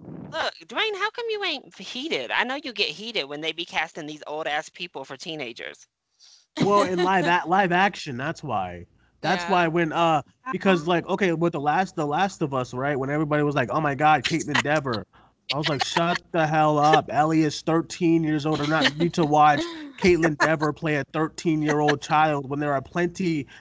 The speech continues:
Speaker 2: fifteen, sixteen, seventeen-year-old, uh, actresses who, who, who would be fine." I just, I never,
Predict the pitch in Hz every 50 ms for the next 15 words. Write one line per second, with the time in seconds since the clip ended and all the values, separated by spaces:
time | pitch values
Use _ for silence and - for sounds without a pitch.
0 | _ - - 185 - - - - 202 185 170 160 160 - - 180 180 - - -
1 | 185 175 165 160 156 147 143 139 - - 285 269 - - 302 226 254 - - -
2 | 226 226 226 208 - - - 190 170 170 165 160 165 170 160 160 160 160 160 160
3 | 156 151 139 143 _ - - - - - 151 147 143 131 - - 160 175 170 -
4 | - 170 151 - - 156 143 139 135 131 139 135 131 135 165 170 - - 190 180
5 | 175 170 165 185 175 175 160 156 160 151 151 - 151 156 165 165 160 135 113 101
6 | 101 107 143 156 165 151 120 - - 143 147 147 147 151 147 147 135 131 127